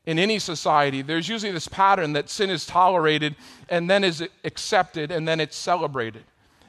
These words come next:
A-, and as that progression takes place, there is a greater demand upon you to compromise the truth. This is why, church, we need to be careful not to tolerate sin, because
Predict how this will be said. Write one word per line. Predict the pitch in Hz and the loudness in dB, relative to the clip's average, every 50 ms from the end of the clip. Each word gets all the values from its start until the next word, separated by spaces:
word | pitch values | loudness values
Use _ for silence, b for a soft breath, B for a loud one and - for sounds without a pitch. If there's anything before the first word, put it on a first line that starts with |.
| b b | b b
A-, | 160 165 208 208 | -6 -2 0 2
and | 185 190 | 4 4
as | 226 277 269 | 4 6 6
that | 330 302 294 - | 6 6 6 4
progression | 240 208 202 240 240 - 220 196 | 2 4 4 4 2 2 -2 -2
takes | 196 208 196 - - | -2 -2 -2 -2 -4
place, | - 233 254 254 233 - | -2 0 0 0 0 -2
there | - - 202 202 208 | -2 0 0 2 4
is | 208 190 165 - B B B B B - | 4 2 2 0 B B B B B -2
a | 185 | -2
greater | 185 135 190 226 269 254 262 233 | 0 4 4 4 4 4 2 2
demand | 180 202 196 208 214 214 202 | 2 4 4 4 4 4 2
upon | 202 - - 220 208 196 202 | 0 2 2 4 4 4 2
you | 208 220 208 | -2 -6 -6
to | - - 175 | -6 -8 -8
compromise | - - - 226 226 202 196 170 165 156 151 151 156 143 - - - - - | -4 0 2 2 2 2 0 0 2 2 2 2 0 -2 -6 -10 -14 -10 -10
the | 165 | -10
truth. | 156 - - 240 208 156 127 - _ _ _ _ b b b b b b b b | -8 -8 -8 -8 -6 -8 -10 -12 _ _ _ _ b b b b b b b b
This | - 175 170 | -10 -8 -8
is | 185 170 175 | -6 -6 -2
why, | 170 202 196 202 185 175 170 | 2 4 4 4 4 4 0
church, | 151 - 180 170 - | -2 -6 -6 -6 -6
we | 180 170 | -6 -6
need | 175 170 156 | -6 -6 -6
to | 156 | -6
be | 151 151 143 | -8 -8 -8
careful | - - 202 214 190 - - 170 | -4 0 0 0 0 0 -4 -2
not | 156 156 151 160 - | 0 0 0 0 -2
to | 160 | -6
tolerate | - - - 190 196 180 170 147 131 131 - - | -12 -2 2 4 4 4 2 0 -2 -4 -4 -8
sin, | - - 151 135 139 | -10 -8 -8 -6 -6
because | 139 139 135 - 147 131 - | -6 -6 -4 -4 -6 -6 -6